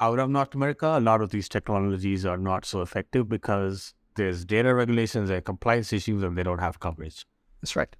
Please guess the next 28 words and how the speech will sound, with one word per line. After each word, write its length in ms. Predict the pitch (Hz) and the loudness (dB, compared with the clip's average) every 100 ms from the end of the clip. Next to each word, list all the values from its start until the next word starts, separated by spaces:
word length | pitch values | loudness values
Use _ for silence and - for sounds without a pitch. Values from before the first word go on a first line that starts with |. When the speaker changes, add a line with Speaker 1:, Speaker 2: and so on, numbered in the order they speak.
| - | -18
Speaker 1:
So 240 | - 120 | -2 2
that's, 360 | 101 113 110 - | 4 4 2 2
like, 160 | 113 98 | 0 0
another 240 | 107 104 | 0 0
consideration 640 | 104 107 - 107 117 117 127 | -2 -2 -2 0 0 2 0
is, 100 | 107 | 2
like, 200 | 101 101 | 0 2
a 40 | |
lot 200 | 104 107 | 4 2
of 80 | 104 | 2
these 200 | 101 - | -2 -4
MarTech 640 | - 107 101 107 120 104 | -4 0 0 0 -2 -2
tools 380 | - 113 113 131 | -2 -2 -2 -2
that 120 | 135 | -2
we 140 | 131 139 | 0 -2
see 200 | - 156 | 0 -2
these 260 | 147 135 | 0 0
days 200 | 143 143 | 2 2
are 100 | 120 | 2
very, 520 | 95 95 107 101 98 98 | 0 0 2 4 2 2
very 300 | 98 95 95 | 2 2 0
focused 440 | - 98 98 - | -2 -2 -2 -2
on 120 | 95 | -2
the 80 | 95 | -2
North 300 | 95 90 - | -2 -2 -2
American 360 | 92 95 - 127 | -2 -2 -2 0
market. 480 | 127 127 147 131 | 0 2 0 0
But 220 | 117 104 | 0 -2